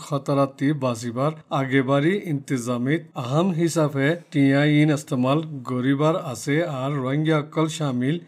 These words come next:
গ্ৰামীয়সকল ব্যাকুণে পাঁচ লাখ মাঞ্চলা চহুলতে বসয়ে। দুই হাজাৰ সাতাৰতি আজ্যা পৰ্যন্ত জাপানে ৰোহিংগ্যাসকলৰ চহুলতি মদত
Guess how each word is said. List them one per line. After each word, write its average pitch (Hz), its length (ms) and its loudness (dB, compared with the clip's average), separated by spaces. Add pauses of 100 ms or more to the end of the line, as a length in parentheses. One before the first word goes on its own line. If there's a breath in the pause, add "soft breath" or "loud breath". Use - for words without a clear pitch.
(140)
গ্ৰামীয়সকল 135 680 2 (120)
ব্যাকুণে 127 500 0 (220)
পাঁচ 135 200 -4 (160)
লাখ 175 220 0
মাঞ্চলা 135 400 0 (120)
চহুলতে 127 480 -2 (100)
বসয়ে। 127 480 -2 (560)
দুই 143 260 0
হাজাৰ 170 320 4
সাতাৰতি 147 580 0 (320)
আজ্যা 139 340 0
পৰ্যন্ত 139 400 0 (260)
জাপানে 135 400 0 (140)
ৰোহিংগ্যাসকলৰ 143 1000 0
চহুলতি 135 520 0 (100)
মদত 131 320 -2